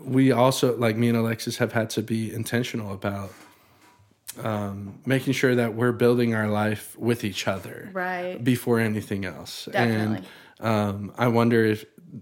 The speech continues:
Speaker 1: if you and Jackson have thought about that at all, or, um, if not, that's fine. But I'm sure you'll experience that eventually.
Speaker 2: Yeah, I've thought about it just myself. We haven't had, like, a conversation about it,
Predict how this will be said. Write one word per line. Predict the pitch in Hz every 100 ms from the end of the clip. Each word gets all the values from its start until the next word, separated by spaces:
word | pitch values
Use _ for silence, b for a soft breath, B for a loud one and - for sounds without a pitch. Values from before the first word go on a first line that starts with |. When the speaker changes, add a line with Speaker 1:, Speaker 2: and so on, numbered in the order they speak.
| -
Speaker 1:
if | 131 -
you | 117
and | 104
Jackson | 110 104 -
have | 101 -
thought | 110 110
about | 101 101 -
that | 107 104
at | 107
all, | 101 101 101 104
or, | 107 104 101 98 B B B B -
um, | 104 95 95 95 95
if | 120 -
not, | 98 101
that's | 104 -
fine. | 104 117 107 127
But | 127 110
I'm | 117
sure | 113 123
you'll | 113 113 110
experience | 107 - - 104 101 98 -
that | 92 90
eventually. | 101 98 98 - 90 107 -
Speaker 2:
Yeah, | 233 220 220 208 202 202 - - - - -
I've | 254 277 359
thought | - - 370 359
about | 302 294
it | 302 226
just | 208 - - -
myself. | 208 190 - 202 180 202 240
We | 233 226
haven't | 220 208
had, | 214 202
like, | 196
a | 190
conversation | 208 190 180 - 185 185 226 240
about | 254 269 277
it, | 277 277 277